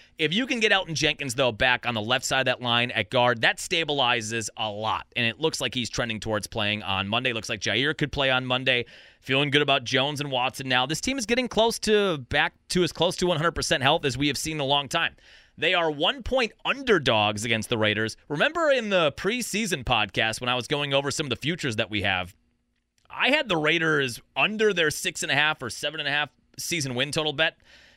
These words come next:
I think it was six and a half. And I said at the time I was going under on that. My thought was the Raiders might be the worst team in football. I think that they could end up being a three-win team or a four-win team. They are one and three going into Monday.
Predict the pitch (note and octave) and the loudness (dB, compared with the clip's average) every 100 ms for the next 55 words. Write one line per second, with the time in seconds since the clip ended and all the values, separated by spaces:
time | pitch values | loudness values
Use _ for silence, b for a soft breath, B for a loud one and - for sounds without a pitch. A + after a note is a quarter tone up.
0 | b - G3+ F3+ - E3+ C#3 F#2 D#2+ - | b -6 -2 -2 -2 -4 -4 -6 -8 -6
1 | C3+ E3 - A#3+ A3 D#3+ F3 E3 B2+ B2+ | -2 -2 0 -2 -2 -2 0 2 2 -2
2 | A#2+ D3+ C#3 C3 D#3 B2+ A2+ G#2+ G#2 A2+ | 0 -4 -2 -4 -2 -2 0 0 -2 -2
3 | D3+ A#3 F3+ B2+ A#2+ A2+ A#2+ A2 C#3 C#3 | -2 2 0 0 -2 -4 -4 0 0 0
4 | A2+ A#2+ A2 A2+ A2 B2 - A#2+ F#2+ A#2+ | -2 -2 -2 -4 -2 -4 -4 -6 -4 -2
5 | B2 F#2 F2 A#2 C3+ A2 A#2 A2 A2 A2 | -2 -2 -2 -2 -2 -4 -4 -2 -2 -2
6 | F#2+ A2 G#2 G2+ b b b b _ A#2 | -2 -4 -4 -8 b b b b _ -12
7 | A2+ A#2 A2 - D3+ D#3 C3+ B2 A2+ C3 | -8 -4 -4 -2 0 0 0 -2 -2 -4
8 | B2 G2+ G2 B2+ A#2 A2+ G#2+ F#2 A#2+ E2+ | -2 -4 -2 -2 -2 -2 -4 -2 -4 -4
9 | E2+ b b b C#3 C#3+ C#3+ C3+ D#3+ G3+ | -12 b b b 0 2 2 2 2 2
10 | G#3+ F3+ F#3+ F3+ D#3+ D#3+ D#3 D3 D#3 E3 | -2 -2 0 0 0 0 0 -4 -6 -4
11 | - D#3+ C#3+ B2+ C3 B2+ A#2+ A#2+ | -2 -2 0 0 2 2 2 -2